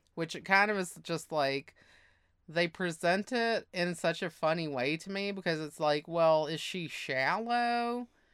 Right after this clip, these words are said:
or what? Because she did like him and she says that she did.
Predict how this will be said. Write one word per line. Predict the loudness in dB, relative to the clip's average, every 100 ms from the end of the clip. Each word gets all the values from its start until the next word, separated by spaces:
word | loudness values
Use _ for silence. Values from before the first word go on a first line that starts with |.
| _ _ _ _ -4
or | 0 2 2 2 0 -2 -6
what? | 0 4 4 2 -4
Because | -8 0 0 0 -8
she | -8 -6 -4
did | 2 2 0 -4
like | 0 0 -2 -2
him | 0 0 -4 -12 -10
and | -10 -10
she | -10
says | -4 -4
that | -4 -10
she | -10 -10
did. | -6 -6 -8 -14